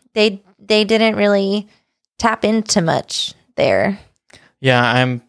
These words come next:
Speaker 2: I mean, it's kind of a curveball 'cause when you, when you see Angelina Jolie on a cast list, you think, "This is an Angelina Jolie movie."
Speaker 1: Mm-hmm.
Speaker 2: Because everything she's in, she doesn't play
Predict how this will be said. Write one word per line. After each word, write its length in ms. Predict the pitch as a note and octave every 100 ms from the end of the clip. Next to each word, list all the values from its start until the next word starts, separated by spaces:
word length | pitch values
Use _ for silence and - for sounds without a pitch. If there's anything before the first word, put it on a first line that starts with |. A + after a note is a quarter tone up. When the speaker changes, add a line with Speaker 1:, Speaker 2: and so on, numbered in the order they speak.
| _ _ _ _ _ _ _ _ _ _ _ _ _ -
Speaker 2:
I 80 |
mean, 160 | D#3 F3+
it's 140 | F3+
kind 180 | - D3+
of 60 | E3
a 40 |
curveball 520 | D#3+ C3+ C#3+ A2+ A#2
'cause 180 | B2+ A2+
when 120 | A#2
you, 140 | A#2 G#2+ -
when 120 | - A#2
you 80 |
see 280 | G#2+ - C3+
Angelina 400 | A#2 G#2+ A2+ G#2+
Jolie 360 | G#2 A2 A2 A2+
on 160 | G#2
a 100 | G#2 - -
cast 380 | - B2 B2 -
list, 260 | - -
you 80 | -
think, 440 | - - - - - - _ _ _ -
"This 200 | A2 B2
is 120 | A#2
an 100 | B2+
Angelina 460 | A#2+ A2+ A2+ G#2+
Jolie 340 | G#2 A2 A2 G#2+
movie." 500 | G#2+ C3+ C3+ - - _ _ -
Speaker 1:
Mm-hmm. 380 | G3 F3+ F#3 F#3
Speaker 2:
Because 320 | A#2+ A2 A2+
everything 300 | B2+ D3+ B2+
she's 240 | A2+ A2+
in, 180 | C3+ A#2
she 120 | -
doesn't 340 | B2 D3+ B2 -
play 340 | B2 B2 G#2+